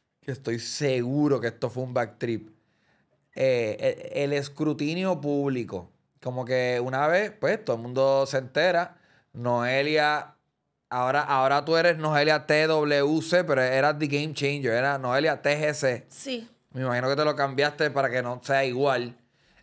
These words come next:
Speaker 1: Eh, pues todo el mundo se entera de Noelia. Y me imagino que ti-, me imagino, no estoy seguro, nosotros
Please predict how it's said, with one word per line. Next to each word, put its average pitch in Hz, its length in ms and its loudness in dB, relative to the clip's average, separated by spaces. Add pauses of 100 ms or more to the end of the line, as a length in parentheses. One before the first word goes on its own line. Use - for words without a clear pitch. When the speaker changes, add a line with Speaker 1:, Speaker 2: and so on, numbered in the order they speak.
Speaker 1:
Eh, 127 640 4
pues 127 100 -4
todo 135 100 -2
el 123 60 -6
mundo 123 140 -6
se 147 80 -4
entera 143 320 0
de 151 80 -2
Noelia. 190 680 0 (280)
Y 131 100 -10
me 131 40 -4
imagino 123 540 -4
que 147 1080 0 (800)
ti-, 139 260 -4
me 135 360 -6
imagino, 127 760 -4 (140)
no 101 120 -8
estoy 127 200 -4
seguro, 135 640 0
nosotros 117 800 -2